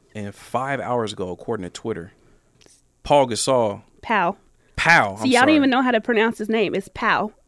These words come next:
Speaker 1: it,
Speaker 2: P A U.
Speaker 1: I say, w-, does it, does it really matter?
Speaker 2: Yes.
Speaker 1: You know who I was talking about.
Speaker 2: But, 'cause you said Gasol.
Speaker 1: Paul Gasol. <laughs> He's, he's in America, so it's Paul in America, all right?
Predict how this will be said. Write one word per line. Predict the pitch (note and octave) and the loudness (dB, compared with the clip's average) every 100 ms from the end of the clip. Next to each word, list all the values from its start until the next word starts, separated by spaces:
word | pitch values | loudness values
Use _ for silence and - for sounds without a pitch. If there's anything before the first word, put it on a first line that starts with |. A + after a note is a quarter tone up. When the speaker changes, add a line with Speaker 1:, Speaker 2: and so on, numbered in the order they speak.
| _ | _
Speaker 1:
it, | |
Speaker 2:
P | C#4 B3+ A3+ A3+ | -2 0 2 2
A | |
U. | A3+ G3 G3 | 2 0 2
Speaker 1:
I | - | 0
say, | G#4 - D#3 | 0 0 0
w-, | B2+ G#3 E3+ | -2 -10 -6
does | C3+ F#3+ | -2 0
it, | G3 - | -2 -4
does | A#2 | -6
it | A2+ | -2
really | B2+ C#3+ | -2 -2
matter? | C#3+ D3 D#3 | -2 -4 -6
Speaker 2:
Yes. | A3+ A#2+ C3+ | -4 -4 0
Speaker 1:
You | G#3+ | 0
know | G3+ | 2
who | D3 | 2
I | |
was | B2 | 2
talking | E3+ B2+ | 0 0
about. | C3 - _ _ _ A3+ | -4 -8 _ _ _ -4
Speaker 2:
But, | A3 C#4+ A#3 - | 2 4 4 0
'cause | - A#3 | -4 -2
you | |
said | A#3+ A#3+ G3 | 2 0 0
Gasol. | F#3 A3 D#3+ G3+ A#3 _ _ _ _ _ _ _ _ - _ - | -2 0 0 -2 -10 _ _ _ _ _ _ _ _ -20 _ -10
Speaker 1:
Paul | - C3 E3+ | -2 0 0
Gasol. | G3+ B2+ F#2+ F#2+ - | -2 -4 -4 -6 -6
<laughs> | - - _ - - _ - | -6 -8 _ -20 -20 _ -8
He's, | C#3 E3 | -2 0
he's | C#3+ F3 | 0 2
in | D3 | 2
America, | A2+ A#2+ A2 G#2 | 4 2 2 -2
so | G#2 | -4
it's | A#2 | -4
Paul | - A#2+ G2+ | -2 -2 0
in | F2+ | -4
America, | G2+ G2 - | -6 -8 -8
all | F2+ | -8
right? | A2+ | -8